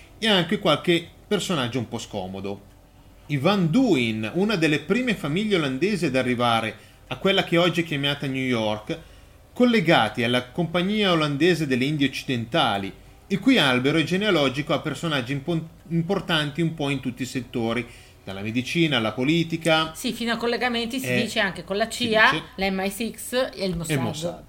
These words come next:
Speaker 2: Sì.
Speaker 1: I Collins, soprattutto importanti dirigenti di società assicurative, ma non solo.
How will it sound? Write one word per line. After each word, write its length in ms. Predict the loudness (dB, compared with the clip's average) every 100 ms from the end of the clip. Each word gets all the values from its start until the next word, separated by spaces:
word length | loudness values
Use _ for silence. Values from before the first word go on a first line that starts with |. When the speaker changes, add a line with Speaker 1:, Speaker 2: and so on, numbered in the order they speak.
| -20
Speaker 2:
Sì. 160 | -18 -18 -18 -20 -4
Speaker 1:
I 120 | 0 2
Collins, 580 | 6 6 6 2 -2
soprattutto 560 | -6 -4 -2 -2 -2 -2
importanti 600 | -2 -2 -4 -2 -2 0
dirigenti 580 | 0 2 2 -2 -4 -4
di 100 | -6
società 380 | -6 -8 -4 -4
assicurative, 840 | -4 -6 -6 -4 -2 -2 -4 -8
ma 160 | -6 -4
non 180 | -4 -6
solo. 540 | -6 -4 -2 -4 -8